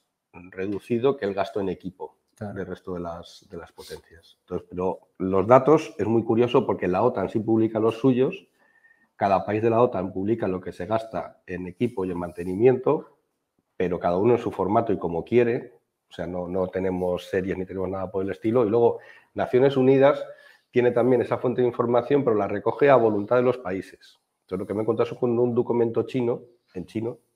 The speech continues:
Speaker 1: que es el que manda a Naciones Unidas
Speaker 2: Que es el
Speaker 1: explicando
Speaker 2: que has
Speaker 1: qué se
Speaker 2: utilizado tú,
Speaker 1: gasta,
Speaker 2: ¿no?
Speaker 1: que es el que, no, no, es el que tengo,
Speaker 2: Directamente del chino.
Speaker 1: es el que tengo que traducir, <laughs> porque no sé lo que pone realmente, pero bueno.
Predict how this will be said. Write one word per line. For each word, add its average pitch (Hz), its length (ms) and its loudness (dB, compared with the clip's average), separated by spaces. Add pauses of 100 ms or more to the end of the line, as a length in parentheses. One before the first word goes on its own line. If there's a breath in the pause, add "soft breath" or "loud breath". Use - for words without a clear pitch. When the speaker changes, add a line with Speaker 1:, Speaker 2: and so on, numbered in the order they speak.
(360)
Speaker 1:
que - 80 -8
es 98 60 -4
el 98 80 -6
que 101 80 -8
manda 113 180 -2
a 92 60 -4
Naciones 107 380 -4
Unidas 117 320 -2
Speaker 2:
Que 117 60 -2
es 113 60 -4
el 107 60 -8 (160)
Speaker 1:
explicando - 20 2
Speaker 2:
que 113 80 6
has 113 80 6
Speaker 1:
qué 143 60 6
se 143 80 2
Speaker 2:
utilizado 127 320 6
tú, 127 80 2
Speaker 1:
gasta, 120 280 2
Speaker 2:
¿no? 208 60 0
Speaker 1:
que 156 80 6
es 135 80 8
el 135 100 2
que, 127 240 0
no, 120 120 10
no, 131 140 10
es 110 80 4
el 113 80 4
que 135 80 6
tengo, 135 120 6
Speaker 2:
Directamente 131 240 8
del 139 180 6
chino. - 140 -4
Speaker 1:
es 127 80 0
el 110 60 0
que 123 80 2
tengo 131 160 4
que 120 60 4
traducir, 110 560 -2
<laughs> - 40 -18
porque - 260 -2
no 156 140 4
sé 175 120 2
lo 143 120 4
que 139 120 2
pone 117 280 0
realmente, 104 540 -4
pero 98 180 -16
bueno. 98 200 -16